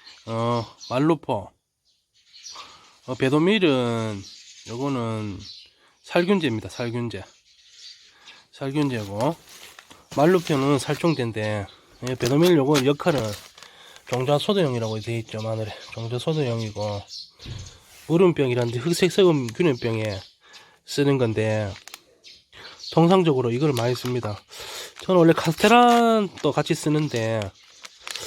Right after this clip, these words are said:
없어가지고 요걸로 했고, 말루포 요거는 살충제인데, 자세히 한번 보세요. 왜 이거를 쓰냐고 하면,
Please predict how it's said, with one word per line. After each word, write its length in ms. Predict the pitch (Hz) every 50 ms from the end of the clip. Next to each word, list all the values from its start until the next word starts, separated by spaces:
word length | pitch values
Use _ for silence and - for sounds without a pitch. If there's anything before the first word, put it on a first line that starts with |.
| - - - - - - - - -
없어가지고 520 | 120 127 123 - - 139 120 113 107 113
요걸로 300 | 110 107 123 139 135 117
했고, 420 | 110 110 - - - 113 98 95 92 - - - - - - _ _ _ _ _ _ _ - - - - _ _
말루포 480 | - 135 151 180 202 202 - - 156 131
요거는 580 | 127 127 156 180 175 143 127 123 123 123 117 107
살충제인데, 800 | - - 165 160 - 185 165 143 120 117 113 110 110 107 98 - - - - - - - - - - - _ _ - - - - - _ - - - - _ - - -
자세히 240 | 117 107 - 139
한번 220 | 135 131 120 127 127
보세요. 340 | 131 131 123 120 139 170 160 - _ _ _ _ _ - - - - - - - - - - - - _ -
왜 180 | - 131 147 156
이거를 600 | 147 135 135 165 170 160 143 131 123 120 120 113
쓰냐고 340 | - - 139 139 135 127 117
하면, 580 | 127 123 120 110 107 107 107 107 101 90 92